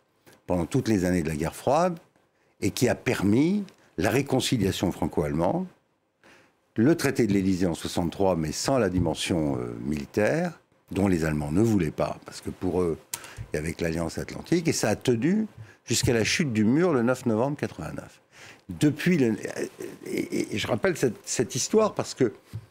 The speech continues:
quand le mur est tombé, aussi bien François Mitterrand que Maggie Thatcher ne voulaient pas de la réunification allemande parce qu'ils avaient instinctivement compris que la réunification de l'Allemagne, plus son poids économique,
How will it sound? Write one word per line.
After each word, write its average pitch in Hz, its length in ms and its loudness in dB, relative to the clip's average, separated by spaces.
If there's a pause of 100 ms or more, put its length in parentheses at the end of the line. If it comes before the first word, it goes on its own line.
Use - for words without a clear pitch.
(180)
quand 139 140 2
le 123 100 4
mur 123 260 4
est 98 60 2
tombé, 135 500 0 (720)
aussi 123 240 2
bien 113 240 2
François 107 320 0
Mitterrand 95 480 2
que - 140 -4
Maggie 82 300 0
Thatcher 165 500 -2 (120)
ne 104 160 4
voulaient 135 280 6
pas 165 200 0
de 104 60 2
la 87 80 2
réunification 78 680 -6
allemande 98 460 -2 (320)
parce - 120 -4
qu'ils 107 200 -2
avaient 110 140 4
instinctivement 101 800 0
compris 147 480 -4 (560)
que - 100 0
la 95 140 2
réunification 123 840 2
de 98 60 2
l'Allemagne, 90 460 2
plus 165 220 -2
son 117 260 0
poids 90 200 0
économique, 90 640 0